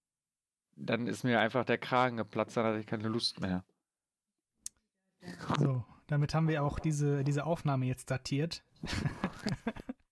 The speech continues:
Speaker 1: Ja.
Speaker 2: Ähm, ja. Das ist natürlich so ein Ding, äh, was auf gar kein Spiel, auf, auf gar keinen Fall in irgendeinem Spiel, äh, gerne gesehen ist, wenn irgendwelche Safe Games kaputt gehen.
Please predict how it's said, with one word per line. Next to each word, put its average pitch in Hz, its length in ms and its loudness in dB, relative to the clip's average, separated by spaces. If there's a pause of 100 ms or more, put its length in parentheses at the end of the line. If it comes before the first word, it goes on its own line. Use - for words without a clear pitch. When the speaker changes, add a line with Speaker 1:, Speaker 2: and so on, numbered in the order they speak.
(1160)
Speaker 1:
Ja. 127 180 2 (1300)
Speaker 2:
Ähm, 143 500 0 (380)
ja. 131 320 0 (1040)
Das 143 180 0
ist 147 100 -4
natürlich 147 720 -2 (220)
so 143 200 0
ein 143 380 2
Ding, 156 380 4
äh, 147 500 0
was 135 340 -4 (180)
auf - 240 -4
gar 143 200 0
kein 135 360 0
Spiel, 143 640 -2
auf, 139 160 -4
auf 147 160 -4
gar 151 140 0
keinen 139 240 0
Fall 147 320 0
in 143 120 0
irgendeinem 139 400 0
Spiel, 127 760 -2
äh, 120 40 -6
gerne 135 300 -2
gesehen 127 400 0
ist, - 220 -4
wenn 127 220 0
irgendwelche 131 480 0
Safe 151 380 -2
Games 123 320 -2
kaputt - 380 -6
gehen. 131 300 0